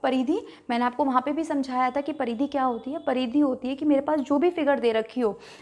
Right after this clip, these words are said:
अगर मैं उसकी सारी साइड्स को ऐड कर दूँ तो मेरे पास क्या आ जाता है, परिमाप आ जाता है।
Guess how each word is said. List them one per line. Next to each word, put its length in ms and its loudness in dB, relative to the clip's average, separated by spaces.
अगर 200 4
मैं 120 4
उसकी 180 0
सारी 320 0
साइड्स 360 -2
को 140 -4
ऐड 220 6
कर 200 2
दूँ 240 0
तो 60 0
मेरे 200 4
पास 240 0
क्या 120 -4
आ 60 0
जाता 240 -2
है, 100 4
परिमाप 420 6
आ 80 2
जाता 240 -2
है। 180 -8